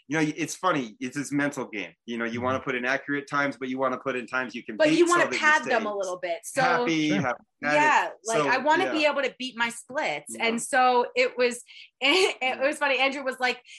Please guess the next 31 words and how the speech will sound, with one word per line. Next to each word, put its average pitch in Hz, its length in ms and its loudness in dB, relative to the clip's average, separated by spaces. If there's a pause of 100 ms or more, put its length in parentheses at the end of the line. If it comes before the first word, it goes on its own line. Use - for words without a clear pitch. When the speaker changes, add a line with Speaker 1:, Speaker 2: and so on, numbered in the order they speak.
(100)
Speaker 3:
"Come 349 140 -2
on, 330 140 0
let's 311 140 -2
just 403 140 -8
take, 370 160 -4
like, 277 140 -2
a 247 60 0
minute 247 280 0
off 226 160 4
of 226 100 0
one 226 200 0
to 226 80 -8
get 240 220 0
it, 214 140 -2
like, 226 240 2 (400)
forty-seven 208 1080 -2 (180)
fifty-nine," 190 960 0
Speaker 1:
<laughs> 254 200 -8
Speaker 3:
you 277 120 2
know? 254 240 4
Speaker 1:
Oh, 339 40 6
yeah, 330 160 6
Speaker 3:
And 302 80 4
Speaker 1:
yeah, 339 120 6
Speaker 3:
I 370 100 6
was 403 100 6
Speaker 1:
I - 20 6
like 381 120 6
Speaker 3:
like, 370 140 8
Speaker 1:
that, 359 180 4
Speaker 3:
"No, 554 80 10